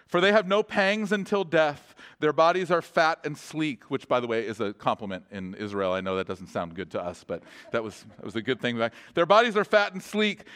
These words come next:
They are not in trouble as others are. They are not stricken like the rest of mankind." Um, the, the psalmist, I'm, we're gonna stop there. The, the psalmist is going to say, gonna unpack over the course of, like, fifteen verses, "Why is it that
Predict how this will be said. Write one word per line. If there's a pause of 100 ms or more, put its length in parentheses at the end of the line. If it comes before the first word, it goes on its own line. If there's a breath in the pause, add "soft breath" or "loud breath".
(140)
They
are
not
in
trouble
as
others
are.
They
are
not
stricken (240 loud breath)
like
the
rest
of
mankind." (440 loud breath)
Um, (160)
the,
the
psalmist,
I'm,
we're
gonna
stop
there. (180 loud breath)
The,
the
psalmist
is
going
to
say,
gonna
unpack
over
the
course
of,
like, (360 loud breath)
fifteen
verses, (340 loud breath)
"Why
is
it (540 soft breath)
that